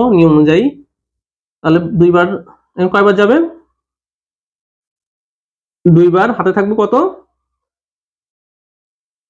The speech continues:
শূন্য। তাহলে আমাদের নিয়ম হচ্ছে ভাগশেষটা বসিয়ে দিব। ভাগশেষ জিরো বসাইলাম, হাতে থাকলো কত? ভাগফল দুই। দুই নিয়ে এসে এখানে আবার যোগ করলাম। দুই আর এক, তিন আর এক, চার। চার কে যদি দুই দিয়ে ভাগ করি, আবারও সেই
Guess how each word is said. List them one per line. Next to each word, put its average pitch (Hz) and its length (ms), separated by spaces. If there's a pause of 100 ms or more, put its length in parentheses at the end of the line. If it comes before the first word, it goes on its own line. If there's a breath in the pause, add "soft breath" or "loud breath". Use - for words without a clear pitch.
(120)
শূন্য। 180 200 (340)
তাহলে 185 140
আমাদের 214 220
নিয়ম 214 180
হচ্ছে 220 200
ভাগশেষটা 175 520 (960)
বসিয়ে 180 240
দিব। 131 260
ভাগশেষ 147 440
জিরো 185 340
বসাইলাম, 185 420 (480 loud breath)
হাতে - 160
থাকলো 190 220
কত? 208 220 (540)
ভাগফল 151 380
দুই। 139 220 (560)
দুই 185 120
নিয়ে 185 100
এসে 190 160
এখানে 175 200
আবার 165 140
যোগ 139 180
করলাম। 123 280 (460)
দুই 180 180
আর 185 80
এক, 185 220
তিন 185 140
আর 180 100
এক, 247 260 (100)
চার। 147 240 (320)
চার 165 200
কে 202 100
যদি 214 160
দুই 202 80
দিয়ে 190 120
ভাগ 185 180
করি, 220 200
আবারও 180 320
সেই 277 340